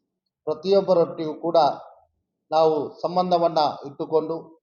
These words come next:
ಸ-, ಸಾಮಾಜಿಕವಾದಂತಹ ಕಾರ್ಯಕ್ರಮಗಳು, ಅದರ ಅಂಗವಾಗಿ ನಮ್ಮ ಈ ಹದಿನೇಳು, ಇಪ್ಪತ್ತೈದು ಕಾರ್ಯಕ್ರಮದಲ್ಲಿ ವೈದ್ಯಕೀಯ ಶಿಬಿರ ಇದೆ, ಅದರೊಟ್ಟಿಗೆ ರಕ್ತದಾನ ಶಿಬಿರ ಇದೆ, ಮತ್ತೆ ಶಾಲಾ ಕಾಲೇಜುಗಳಿಗೆ, ಅಂಗನವಾಡಿಗಳಿಗೆ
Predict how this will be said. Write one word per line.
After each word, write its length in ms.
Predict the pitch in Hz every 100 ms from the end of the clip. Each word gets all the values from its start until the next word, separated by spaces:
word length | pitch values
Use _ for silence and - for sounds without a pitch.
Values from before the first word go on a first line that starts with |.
| _ _ _ _ _
ಸ-, 280 | - - 143
ಸಾಮಾಜಿಕವಾದಂತಹ 1200 | 160 175 190 180 175 175 160 151 151 151 147 151
ಕಾರ್ಯಕ್ರಮಗಳು, 680 | 151 151 170 165 151 139 127
ಅದರ 400 | 135 160 160 160
ಅಂಗವಾಗಿ 540 | 151 165 165 160 160
ನಮ್ಮ 180 | 156 151 151 143
ಈ 40 |
ಹದಿನೇಳು, 580 | 139 135 165 160 151 147
ಇಪ್ಪತ್ತೈದು 420 | 143 165 175 160
ಕಾರ್ಯಕ್ರಮದಲ್ಲಿ 800 | 156 147 156 151 147 143 147 160 - _ _ _ -
ವೈದ್ಯಕೀಯ 500 | 147 156 175 170 165
ಶಿಬಿರ 280 | 147 147 143
ಇದೆ, 280 | 139 135 139 - _ _ _ _ _ -
ಅದರೊಟ್ಟಿಗೆ 680 | 151 160 160 160 165 160 135 - _ _ -
ರಕ್ತದಾನ 480 | 156 151 190 180 170
ಶಿಬಿರ 280 | 139 143 147
ಇದೆ, 540 | 135 127 135 131 _ _ _ _ _ _ -
ಮತ್ತೆ 320 | 147 170 139
ಶಾಲಾ 300 | 160 170 180
ಕಾಲೇಜುಗಳಿಗೆ, 840 | 175 165 160 160 151 156 156 156
ಅಂಗನವಾಡಿಗಳಿಗೆ 1400 | 151 - 147 156 160 156 151 143 151 147 147 127 -